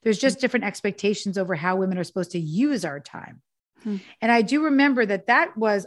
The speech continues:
Speaker 1: ultimately the breakthrough, Monica, that led Seth and me to the Fair Play journey. Didn't mean it was perfect. It didn't mean that we had to readjust and, you know, start over with our practices during covid.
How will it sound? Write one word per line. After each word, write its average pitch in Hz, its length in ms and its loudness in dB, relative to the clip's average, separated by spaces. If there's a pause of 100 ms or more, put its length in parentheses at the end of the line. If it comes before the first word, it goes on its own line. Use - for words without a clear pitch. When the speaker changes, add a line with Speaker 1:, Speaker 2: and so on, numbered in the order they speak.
Speaker 1:
ultimately 233 460 -2
the 196 80 -4
breakthrough, 190 880 -4
Monica, 185 460 -4
that 185 320 -2 (500)
led 214 260 2
Seth 208 300 -2
and 196 180 0
me 196 340 -2 (220)
to 226 240 -2
the 190 140 0
Fair 180 240 -2
Play 170 240 -8
journey. - 480 -12 (460)
Didn't 233 220 2
mean 294 140 2
it 320 60 -2
was 320 120 -2
perfect. 190 560 -2 (340)
It 214 100 -2
didn't 269 220 2
mean 262 120 4
that 240 100 2
we 233 80 4
had 226 120 4
to 226 100 0
readjust 214 560 2
and, 208 280 -4 (400)
you 226 140 2
know, 214 200 2
start 220 280 2
over 214 320 2
with 202 100 2
our 202 120 2
practices 190 880 -2
during 208 320 0
covid. 175 580 0